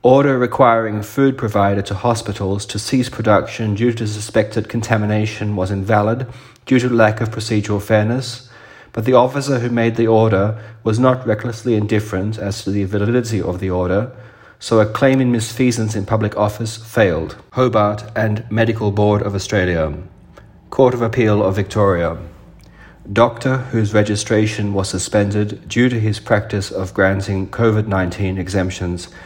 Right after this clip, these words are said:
and misinformation that he spread about covid nineteen failed in application for judicial review of the decision to suspend his registration. Commissioner of the Australian Federal Police and Yang. Court of Appeal of Victoria.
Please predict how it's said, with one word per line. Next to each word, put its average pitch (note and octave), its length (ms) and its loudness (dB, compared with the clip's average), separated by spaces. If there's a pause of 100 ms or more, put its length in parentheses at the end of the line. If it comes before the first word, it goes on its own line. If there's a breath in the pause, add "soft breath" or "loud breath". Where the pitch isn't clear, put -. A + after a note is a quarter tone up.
(160 loud breath)
and F#2 120 -2
misinformation G2+ 680 0
that F#2 100 0
he G2 80 -2
spread G2+ 320 0
about F2+ 300 0
covid F2 320 -2
nineteen F2+ 600 -2
failed G2+ 500 2
in G2 140 -2
application F#2 640 -4
for F2+ 260 -4
judicial F2+ 440 -4
review G2+ 500 0
of F2 120 -4
the F2+ 80 -6
decision G2 480 -2
to G2+ 120 -8
suspend F2+ 560 -4
his F#2 180 -6
registration. F2+ 800 -2 (160)
Commissioner C#3 520 0
of A2+ 200 0
the A2 100 0
Australian A#2 480 0
Federal A2 340 0
Police A2 600 -2
and G#2+ 200 -2
Yang. G2 540 0 (500 soft breath)
Court C3 280 4
of B2+ 80 -4
Appeal A#2 340 2
of G2+ 120 0
Victoria. F#2+ 600 0